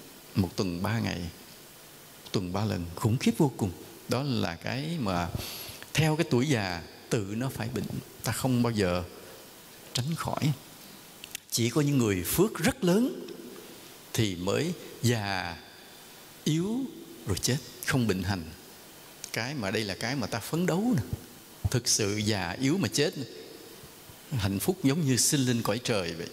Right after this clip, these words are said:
Mà ta tu làm sao để ráng được cái này, ráng về già đỡ bệnh, để ta không có phải làm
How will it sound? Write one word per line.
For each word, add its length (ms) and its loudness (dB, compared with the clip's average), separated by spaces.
Mà 120 2
ta 140 -2
tu 300 2
làm 160 -2
sao 200 0
để 180 -2
ráng 240 2
được 140 4
cái 100 0
này, 240 0
ráng 240 2
về 120 4
già 440 0
đỡ 320 -2
bệnh, 360 -4
để 120 2
ta 140 -2
không 340 -2
có 140 0
phải 160 -2
làm 360 -4